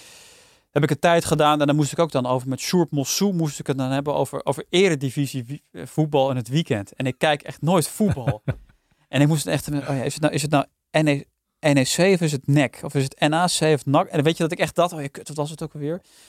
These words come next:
Speaker 1: En hoe heette dan die voetballers? En nou ja, en het sla-,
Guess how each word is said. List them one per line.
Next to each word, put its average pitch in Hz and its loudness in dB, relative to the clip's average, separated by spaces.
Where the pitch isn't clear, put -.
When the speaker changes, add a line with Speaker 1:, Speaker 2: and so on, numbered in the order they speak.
Speaker 1:
En 131 -8
hoe 143 2
heette 147 2
dan 131 0
die 123 0
voetballers? 165 -2
En 127 -6
nou 123 -8
ja, 104 -6
en 135 0
het - -2
sla-, - -6